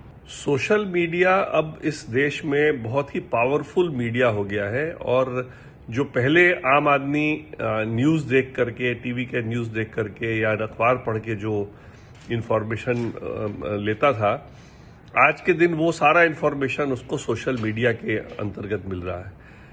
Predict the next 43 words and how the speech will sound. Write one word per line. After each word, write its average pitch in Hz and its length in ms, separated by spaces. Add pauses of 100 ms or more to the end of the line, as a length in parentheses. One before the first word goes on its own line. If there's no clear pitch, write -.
(180)
सोशल 208 420
मीडिया, 190 520 (420)
अगर 151 300
भारतीय 117 640
नागरिक, 127 680
अ, - 260
उस 117 260
सोशल 131 280
मीडिया 120 340
का 120 100
इस्तेमाल 107 440
कर 104 180
रहा 95 160
है 117 140
और 135 180
उस, - 300
अ, 104 260 (160)
सोशल 120 380
मीडिया 117 320
में 117 120
कुछ 113 240
भी 135 120
डाल 104 160
रहा 101 240
है, - 380 (520)
तो 131 80
वो 175 240
उसका - 240
मौलिक 151 360
अधिकार 127 460
है 165 280
और 131 220
उस 156 320
अधिकार 131 520
को 156 300
सरकार 127 520
बिल्कुल 113 420
भी 123 160
कोई 127 200
हस्तक्षेप 110 600
नहीं 113 140
कर 120 140
सकती। 123 460